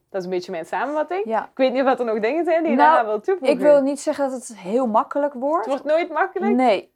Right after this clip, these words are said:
Speaker 2: dat, dat
Speaker 1: Het blijft een uitdaging.
Speaker 2: Het blijft wel een uitdaging. Ik merk dat aan alles. Zoals ik
Speaker 1: Ja.
Speaker 2: vanochtend bijna hier te laat kom. Ik heb echt, eh, dat noem ik tijds-
Speaker 1: Maar je was op tijd, je hebt
Speaker 2: Ja.
Speaker 1: het goed gedaan.
Speaker 2: Tij-,
Speaker 1: <laughs> Het
Speaker 2: maar
Speaker 1: mag
Speaker 2: tijds-,
Speaker 1: gezegd.
Speaker 2: weet je, er zijn toch bepaalde vlekken
Speaker 1: Ja,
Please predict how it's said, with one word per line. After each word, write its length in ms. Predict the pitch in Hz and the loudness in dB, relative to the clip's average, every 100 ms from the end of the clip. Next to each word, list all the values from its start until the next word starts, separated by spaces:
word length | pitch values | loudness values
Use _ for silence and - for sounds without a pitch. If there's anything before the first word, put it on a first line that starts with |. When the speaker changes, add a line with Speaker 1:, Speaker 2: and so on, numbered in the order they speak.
| _ | _
Speaker 2:
dat, 280 | 185 254 254 | -6 -6 -6
dat 460 | 185 240 254 254 - - | -8 -4 -4 -4 -20 -16
Speaker 1:
Het 80 | 220 | -4
blijft 300 | 262 269 262 | -2 -2 -4
een 100 | 202 | -6
uitdaging. 400 | 185 180 170 147 | -6 -4 -2 2
Speaker 2:
Het 80 | 262 | 4
blijft 240 | 285 - | 4 2
wel 120 | 262 | 2
een 120 | 240 - | 2 2
uitdaging. 840 | 180 180 175 175 175 - 180 180 | -2 -2 -6 -8 -10 -12 -14 -14
Ik 100 | 190 | -10
merk 260 | 214 226 226 | -4 -4 -4
dat 140 | 208 | -10
aan 120 | 196 | -8
alles. 440 | 190 240 240 240 - | -4 -2 -4 -6 -8
Zoals 220 | 190 190 | -6 -6
ik 60 | 196 | -4
Speaker 1:
Ja. 120 | 180 | 0
Speaker 2:
vanochtend 400 | 233 240 233 196 | 0 0 -4 -4
bijna 320 | 196 202 196 | -2 -2 -4
hier 200 | 196 190 | -6 -6
te 100 | 202 | -6
laat 360 | 226 285 277 - | -2 0 -2 -4
kom. 320 | 254 247 240 | -4 -4 -6
Ik 140 | - 214 | -8 -10
heb 140 | 190 | -8
echt, 320 | - 196 - | -8 -10 -8
eh, 140 | 196 185 | -6 -4
dat 120 | 190 | -6
noem 140 | 190 | -10
ik 140 | 185 - | -14 -2
tijds- 180 | 233 233 | 0 4
Speaker 1:
Maar 100 | 285 | 4
je 60 | |
was 240 | 302 392 427 | 4 4 2
op 60 | 370 | 2
tijd, 280 | 311 311 | 2 4
je 60 | 311 | 2
hebt 120 | 262 | 4
Speaker 2:
Ja. 80 | 262 | 6
Speaker 1:
het 80 | 349 | 6
goed 160 | 403 427 | 6 6
gedaan. 320 | 311 262 311 - - 466 - | 4 4 2 -2 -6 -2 4
Speaker 2:
Tij-, 200 | 269 349 | 6 6
Speaker 1:
<laughs> 20 | |
Het 120 | 233 | 4
Speaker 2:
maar 100 | 247 | 4
Speaker 1:
mag 80 | 349 | 6
Speaker 2:
tijds-, 300 | 285 285 311 | 6 4 4
Speaker 1:
gezegd. 160 | 302 - | 0 2
Speaker 2:
weet 220 | 240 285 | 4 4
je, 180 | 339 311 | 2 -2
er 60 | 294 | 2
zijn 220 | 320 311 | 2 2
toch 180 | 381 339 | -4 -4
bepaalde 440 | 320 330 302 240 | 0 2 4 2
vlekken 520 | 196 202 269 339 330 | -2 0 2 2 4
Speaker 1:
Ja, 280 | 349 202 | 4 4